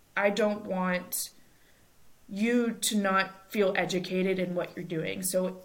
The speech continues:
if you want to be more hands-on, let's go. I will teach you so that you don't have to see me again, you know?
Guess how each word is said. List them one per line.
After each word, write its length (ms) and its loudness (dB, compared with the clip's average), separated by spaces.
if 280 2
you 180 0
want 360 0
to 80 -4
be 140 -2
more 220 -2
hands-on, 800 -2
let's 360 -2
go. 200 0
I 160 2
will 140 -2
teach 300 -6
you 100 -6
so 200 -2
that 140 0
you 100 -4
don't 120 0
have 120 0
to 60 -4
see 240 2
me 200 2
again, 480 -6
you 140 0
know? 300 -2